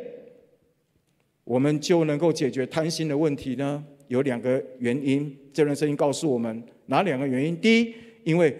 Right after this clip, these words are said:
当你愿意让他来管的时候，他就会为你负责，他就会为你的需要负责，会供应你的需要。第二，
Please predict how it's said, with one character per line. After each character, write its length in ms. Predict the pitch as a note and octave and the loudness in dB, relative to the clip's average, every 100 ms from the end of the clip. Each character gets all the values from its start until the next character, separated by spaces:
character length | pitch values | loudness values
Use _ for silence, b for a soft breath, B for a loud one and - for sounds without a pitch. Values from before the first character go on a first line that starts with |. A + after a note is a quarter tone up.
| - | 0
当 200 | C4+ C#4 | 2 4
你 200 | F#3+ F3+ | 2 2
愿 180 | A#3+ A#3+ | 4 4
意 120 | A#3 | 4
让 200 | A3 A3+ | 4 4
他 120 | G#3 | 4
来 100 | G#3 | 2
管 200 | G3+ D3+ | 2 2
的 120 | D3 D#3+ | 2 6
时 100 | A#3 | 6
候， 80 | G3 | 6
他 260 | - D#4 | 6 8
就 160 | D#4+ D4+ | 10 10
会 80 | C#4+ | 12
为 240 | C#4 A3 | 10 8
你 60 | G3+ | 6
负 200 | D4+ B3+ | 2 2
责， 360 | F3+ E3 F#3+ - B B B B _ _ - | 4 6 4 0 B B B B _ _ -4
他 120 | F3 | 0
就 180 | F3+ F3 | 4 4
会 60 | G3+ | 6
为 40 | F3+ | 4
你 120 | D3+ | 4
的 80 | D#3+ | 0
需 180 | D#3+ A#3+ | 2 6
要 140 | A3 | 6
负 180 | A3+ G3+ | 6 4
责， 260 | E3 D#3 | 6 4
会 140 | F#3 A3 | 6 6
供 240 | A3+ A3+ | 6 6
应 240 | G#3+ G3 F3 | 2 2 2
你 420 | D#3+ C3+ A#2+ - - | 2 2 -2 -6 -4
的 180 | C#3 B2+ - | -2 -2 -4
需 260 | - C#3+ | -6 -2
要。 140 | C#3+ B2 - - | 0 -2 -4 6
第 120 | A#3+ | 8
二， 120 | F#3+ | 8